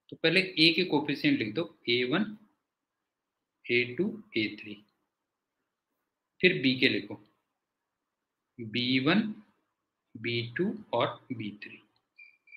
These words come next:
अब इसको तुम्हें open भी करना है, ध्यान रखना। I cap के साथ में कुछ आएगा, plus जे कैप के साथ में कुछ आएगा,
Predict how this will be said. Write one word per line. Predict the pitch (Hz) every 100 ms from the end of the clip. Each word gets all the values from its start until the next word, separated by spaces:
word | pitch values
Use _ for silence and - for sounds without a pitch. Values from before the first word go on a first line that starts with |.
| - _ _ _ _ _ _ _ -
अब | 170
इसको | 165 - 175
तुम्हें | 185 196 202
open | 135 135 143 147
भी | 143
करना | 110 107 110
है, | 185 156
ध्यान | 117 110
रखना। | - 107 - _ _ _ _ _ _ _ _ _ -
I | 117 120
cap | 123 147 -
के | 151
साथ | 147 139 156
में | 151
कुछ | 147 151
आएगा, | 143 147 208 - _ _ _ _ _ _ _ _ _ _ _ _ _ _ _ _ -
plus | 127 117 - - - _ _ -
जे | - 120
कैप | 120 143 143 -
के |
साथ | 147 147 143
में | 151
कुछ | 147 151
आएगा, | 143 147